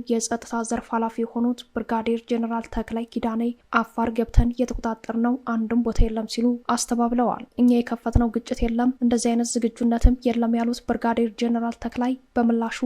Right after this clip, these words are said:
የአፋር ኃይልና የሐራ መሬት ኃይሎች ተደጋጋሚ ትንኮሳዎችን ፈጽመዋል ሲሉ ክሱን ወደ አፋርና የህወሓት ተፋላሚ ኃይሎች አዙረው ከሰዋል። በአፋር ራሳቸውን ሐራ መሬት ብለው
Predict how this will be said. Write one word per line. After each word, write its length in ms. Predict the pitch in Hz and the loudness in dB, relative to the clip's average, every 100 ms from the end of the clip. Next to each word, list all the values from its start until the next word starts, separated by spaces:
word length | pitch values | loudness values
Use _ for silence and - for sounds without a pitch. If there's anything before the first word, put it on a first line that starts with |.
| 247 - | -4 -2
የአፋር 400 | 233 - 233 233 | -4 -2 -4 -2
ኃይልና 380 | 233 233 233 247 240 _ | -2 0 2 0 -2 _
የሐራ 260 | 247 233 233 | -2 2 2
መሬት 300 | 233 240 233 | 2 2 2
ኃይሎች 300 | 233 233 240 | 2 2 0
ተደጋጋሚ 540 | - 240 233 233 233 240 247 | -4 -2 -2 -2 0 2 0
ትንኮሳዎችን 760 | - 240 240 - 233 - 240 254 | 0 -2 -2 -4 -4 -2 -2 0
ፈጽመዋል 540 | 240 226 233 233 233 | -2 -4 -2 -2 -2
ሲሉ 180 | - 240 254 - | -2 -2 -2 -4
ክሱን 400 | - 233 - 240 262 | -6 -4 0 -2 0
ወደ 180 | 247 233 | 0 -2
አፋርና 440 | - 233 233 233 247 - | -2 -4 0 0 -2 -2
የህወሓት 400 | 247 233 233 240 | -2 0 0 -4
ተፋላሚ 380 | - 240 233 233 | -6 -2 0 0
ኃይሎች 360 | 233 233 240 240 - 240 | -2 -2 0 -2 -6 -4
አዙረው 380 | 233 226 233 262 - | -2 -2 -4 -6 -10
ከሰዋል። 520 | 240 - 262 220 - - _ | -8 -2 0 0 -4 -12 _
በአፋር 440 | 254 240 - 233 254 - | 0 0 -2 -4 -4 -2
ራሳቸውን 600 | 247 240 233 - 233 240 | -2 -2 -6 -4 -2 -2
ሐራ 200 | 247 240 | 0 0
መሬት 280 | 233 233 240 | 2 2 0
ብለው 200 | - 240 | 0 -2